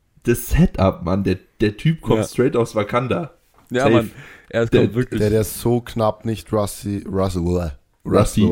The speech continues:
Speaker 1: Rusty
Speaker 2: Ja,
Speaker 1: Or-,
Speaker 2: der war auch,
Speaker 1: Rusty
Speaker 2: ich weiß nicht,
Speaker 1: Orwell.
Speaker 2: ich weiß gar nicht, hat man das
Speaker 3: Ja,
Speaker 2: ich,
Speaker 3: letzter Deadlift hat ihm gefehlt.
Speaker 2: Genau,
Speaker 1: Ja.
Speaker 2: ja, hat man, also hat man gesehen, wie er danach reagiert hat?
Speaker 1: Ja,
Speaker 2: Also
Speaker 1: ich
Speaker 2: der,
Speaker 1: hab's
Speaker 2: der
Speaker 1: gefilmt.
Speaker 3: Kann ich nicht mehr erinnern.
Speaker 2: Nee, ich mein, äh, im Stream, Digga.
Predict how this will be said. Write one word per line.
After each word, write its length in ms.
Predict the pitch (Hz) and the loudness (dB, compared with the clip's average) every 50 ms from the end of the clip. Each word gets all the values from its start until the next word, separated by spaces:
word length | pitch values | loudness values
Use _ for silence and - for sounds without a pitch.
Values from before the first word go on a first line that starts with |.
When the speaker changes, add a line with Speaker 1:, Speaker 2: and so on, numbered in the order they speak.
| 87 - 104 | 4 4 4
Speaker 1:
Rusty 240 | 110 - 87 123 120 | 4 4 4 2 4
Speaker 2:
Ja, 100 | 120 113 | 4 6
Speaker 1:
Or-, 80 | 117 | 6
Speaker 2:
der 160 | 120 120 110 - | 6 6 4 4
war 140 | 123 123 | 0 0
auch, 140 | 123 123 113 | 0 0 2
Speaker 1:
Rusty 300 | 113 127 147 - - 147 | 4 4 4 4 4 4
Speaker 2:
ich 60 | 131 - | 4 6
weiß 140 | 110 127 139 131 | 6 6 6 6
nicht, 20 | 120 | 6
Speaker 1:
Orwell. 260 | 104 104 104 95 92 - - - - 123 107 | 6 6 4 2 0 -6 -14 -8 -6 -6 -6
Speaker 2:
ich 140 | - - - | -6 -2 -2
weiß 180 | 117 117 - - | -2 -2 0 -2
gar 120 | 123 120 | -2 -2
nicht, 200 | 123 117 - - | -2 -4 -6 -6
hat 120 | 131 - | -8 -6
man 160 | - 139 139 127 | -4 -4 -2 -2
das 160 | 123 110 90 | -4 -2 -2
Speaker 3:
Ja, 140 | 95 101 101 | -2 0 2
Speaker 2:
ich, 40 | |
Speaker 3:
letzter 340 | 107 113 113 131 - - 117 | 2 0 0 -2 -2 -4 -2
Deadlift 480 | 101 113 120 123 123 131 135 - - - | 0 0 -2 -2 0 -2 -4 -4 -2 -4
hat 120 | 113 101 | -2 -2
ihm 160 | 104 101 101 | -2 -4 -4
gefehlt. 260 | 92 92 - - 123 120 | -4 -6 -2 -2 0 0
Speaker 2:
Genau, 160 | 123 123 104 104 | 0 0 2 2
Speaker 1:
Ja. 40 | |
Speaker 2:
ja, 160 | 104 107 107 107 | 2 2 2 0
hat 120 | 147 - | -4 -4
man, 140 | 143 143 - _ - 107 107 - 117 107 - | -4 -6 -6 _ -14 -14 -14 -12 -14 -14 -12
also 220 | - 113 113 113 | -12 -10 -8 -8
hat 140 | 113 - - | -8 -6 -4
man 180 | 127 120 117 110 | -4 -6 -4 -4
gesehen, 300 | 117 101 113 123 123 120 | -4 -2 -2 -2 0 0
wie 60 | 120 | 0
er 20 | |
danach 320 | 110 110 110 113 113 - - | 0 0 -2 -4 -6 -4 -4
reagiert 360 | 110 104 101 101 123 131 - | -6 -6 -4 -4 -6 -6 -4
hat? 200 | 160 170 - _ _ _ _ _ _ _ _ _ _ _ _ _ _ _ _ _ _ _ _ _ _ _ _ _ _ - - | -8 -8 -10 _ _ _ _ _ _ _ _ _ _ _ _ _ _ _ _ _ _ _ _ _ _ _ _ _ _ -8 -6
Speaker 1:
Ja, 180 | 82 95 101 | -2 0 2
Speaker 2:
Also 160 | 107 117 107 | 2 2 0
Speaker 1:
ich 80 | 104 104 | 0 0
Speaker 2:
der, 100 | 113 110 | 0 -2
Speaker 1:
hab's 60 | 101 - 107 | -2 -2 -4
Speaker 2:
der 20 | 110 | -6
Speaker 1:
gefilmt. 160 | 107 113 110 113 110 | -2 0 2 2 2
Speaker 3:
Kann 100 | 104 95 | 2 0
ich 80 | 92 | -4
nicht 100 | 92 95 | -4 -4
mehr 120 | 95 98 98 | -2 -2 -2
erinnern. 480 | 95 92 98 101 104 104 101 101 95 90 | 0 0 -2 -2 -2 -2 -2 -4 -6 -6
Speaker 2:
Nee, 140 | 107 117 117 | -8 -8 -8
ich 140 | 110 - - | -8 -8 -6
mein, 300 | 120 113 110 113 107 - - - - | -6 -4 -4 -6 -8 -12 -16 -16 -12
äh, 220 | 64 76 82 76 | -10 -8 -8 -8
im 80 | 113 110 | -8 -10
Stream, 380 | - - - - 120 123 117 | -12 -12 -6 -4 -4 -4 -4
Digga. 280 | 95 90 82 90 90 | -6 -6 -6 -6 -6